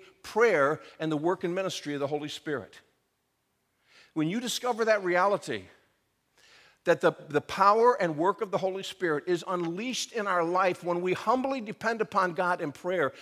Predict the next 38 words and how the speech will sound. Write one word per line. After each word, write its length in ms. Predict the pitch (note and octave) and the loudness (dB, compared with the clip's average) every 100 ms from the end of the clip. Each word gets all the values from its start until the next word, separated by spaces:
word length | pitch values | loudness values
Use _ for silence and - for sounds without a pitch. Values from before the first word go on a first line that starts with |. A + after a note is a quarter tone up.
| - | -4
And 200 | F3+ D#3 | -2 -2
James 480 | B2 F3+ A3+ C4+ A#3+ | -4 -2 0 0 -2
and 160 | A3 - | -4 -4
Peter 320 | A3+ A3 F3 | -4 0 0
are 60 | |
going 320 | C#3+ D#3+ A3+ A#3 | 2 2 4 2
up 160 | G#3 | 0
together 580 | - F#3 E3+ G#3 D3+ C#3+ - - | 0 -2 2 4 4 0 -4 -2
at 140 | F3 - | -2 2
the 160 | F3 - | 0 6
hour 440 | F3+ G#3+ A#3 A#3 | 8 10 8 6
of 200 | F#3+ - | 4 0
prayer. 520 | - A3 G3 C3 A#2 - _ _ - - - | -6 0 0 -2 -8 -16 _ _ -20 -16 0
And 120 | G3 | 2
the 80 | F3 | 4
reason 480 | D#3+ B3+ C4+ A3 G#3+ | 2 -2 -2 0 2
that 160 | F#3 | 4
their 200 | A#3 C4+ | 6 6
lives 340 | C4 B3 B3 G3+ | 8 6 6 2
were 100 | G#3 | -2
transformed 840 | - A3 G3+ - - C4 A#3+ F#3+ | 0 -4 -6 -6 2 2 2 0
and 160 | G#3 F#3+ | 0 4
they 120 | A3 | 4
could 160 | A3 - | 4 -6
transform 580 | - A3 A3 A3 G3+ | -4 -6 -4 -2 0
others 320 | A3 B3 F#3 - - | 0 0 -2 -6 -8
is 120 | F#3+ - | -6 -4
because 340 | G#3 G#3 E3 | -2 -2 0
they 160 | G#3 A3 | 0 2
were 200 | G#3 F#3 | 2 0
praying 720 | - - A#3 A3+ F3 E3+ F3+ | -6 -8 -2 0 0 -2 0
men. 380 | G3+ F3+ G#2+ G2 _ _ _ _ _ _ _ _ _ _ _ - | 2 2 -2 -12 _ _ _ _ _ _ _ _ _ _ _ -2
And 100 | F3 | 4
they 60 | |
had 140 | G#3+ A3 | 6 6
a 40 | |
prayer 340 | - - A#3 A#3 | 2 0 2 2
partnership. 800 | A#3 C4 B3+ G3+ - C#3+ - | 0 -2 0 -4 -4 -4 -4